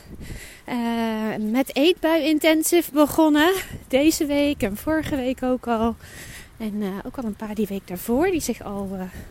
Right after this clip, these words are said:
eigenlijk voor de officiële lancering hadden aangemeld. Naar aanleiding van de, de masterclass die ik heb gegeven over eetbuien.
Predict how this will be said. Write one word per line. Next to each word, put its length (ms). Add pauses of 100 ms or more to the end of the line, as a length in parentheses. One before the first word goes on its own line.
(540)
eigenlijk 300
voor 260
de 120
officiële 560
lancering 540
hadden 280
aangemeld. 600
Naar 180
aanleiding 440
van 180
de, 140
de 280
masterclass 640
die 120
ik 100
heb 120
gegeven 640
over 200
eetbuien. 640